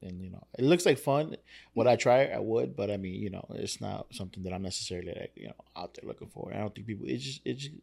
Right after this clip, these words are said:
Speaker 1: you know, it's a lifestyle.
Speaker 2: Yeah.
Speaker 1: You know what I mean? So.
Speaker 2: I hear you. Okay. Sexy Red sex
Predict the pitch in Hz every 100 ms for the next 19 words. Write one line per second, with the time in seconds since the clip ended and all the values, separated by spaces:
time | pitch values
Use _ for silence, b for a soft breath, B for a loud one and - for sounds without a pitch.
0 | - 131 135 165 151 - - - - 208
1 | 196 185 _ - 110 110 113 131 - -
2 | 120 _ 208 208 98 98 - 220 - -
3 | - _ _ _ - 349 330 320 b b
4 | b _ - 240 240 - 240 202 185 185
5 | 185 - 180 175